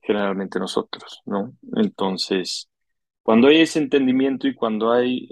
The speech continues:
eh, ese conocimiento, que por lo menos, ah, eh, me ha sucedido a mí, es, pasa más ligero, ¿me entiendes? Pasa más des-, desapercibido. Entonces, cuando ella está en un nivel estresante,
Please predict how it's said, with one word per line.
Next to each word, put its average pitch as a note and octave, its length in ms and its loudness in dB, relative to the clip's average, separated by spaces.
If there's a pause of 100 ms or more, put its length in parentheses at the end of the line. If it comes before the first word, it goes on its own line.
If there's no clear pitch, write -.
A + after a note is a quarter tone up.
eh, - 120 -14 (320)
ese A#2+ 180 -6
conocimiento, A#2 920 -2 (800)
que G2+ 400 -2
por G2 180 -4
lo G#2 80 0
menos, G#2+ 320 0
ah, G2+ 240 -2
eh, G2+ 240 -4
me G2 160 -2
ha G2 100 -2
sucedido G#2+ 540 2
a G#2+ 60 0
mí, A2 260 -4 (2000)
es, B2+ 160 -4
pasa A#2 320 -2
más A2 200 0
ligero, G2 340 -4
¿me F#2 120 -10
entiendes? G2 480 -10 (680)
Pasa G#2 180 -2
más G#2+ 200 0
des-, - 360 -4
desapercibido. G2 840 -4
Entonces, F#2 300 -6
cuando G2 240 -2
ella G#2+ 140 4
está A2 200 -2
en G#2 80 0
un G#2 80 -2
nivel G#2 480 2 (680)
estresante, A2+ 1120 0